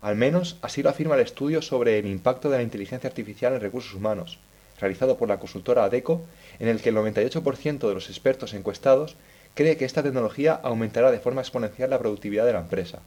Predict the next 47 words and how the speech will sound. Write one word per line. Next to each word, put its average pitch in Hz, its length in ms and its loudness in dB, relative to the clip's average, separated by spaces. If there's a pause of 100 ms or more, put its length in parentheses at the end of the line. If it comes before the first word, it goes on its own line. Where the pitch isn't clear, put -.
(640)
Y 110 80 6
además, 120 440 6
el 127 60 -6
setenta 107 320 -2
y - 20 2
dos 117 120 -2
por 127 180 0
ciento 147 320 0
considera 131 440 0
que 117 260 -2
mejorarán 110 580 0
las 135 120 -8
condiciones 117 380 -6
de 104 120 0
vida 117 200 0
de 110 100 2
los 101 120 -2
trabajadores 104 540 -2
que 107 80 -4
la 90 80 0
componen. 87 400 -2 (2000)
En 123 100 4
palabras 151 380 8
de 147 40 6
Antonio 143 280 4
Chamorro, 151 500 4
director 113 400 0
de 143 60 -4
estrategia 139 460 -2
de 110 100 2
ate 127 160 -2
Sistemas, 139 540 -2 (320)
los 123 120 2
beneficios 135 480 2
de 156 80 0
esta 143 140 -6
tecnología 139 560 2
son 120 220 0
claros, 117 440 2 (380)
pero 127 140 6
debemos 143 260 8
tener 165 180 0
en 139 80 2
cuenta 156 340 2
algunas 123 480 0
buenas 131 260 -2
prácticas 143 600 -2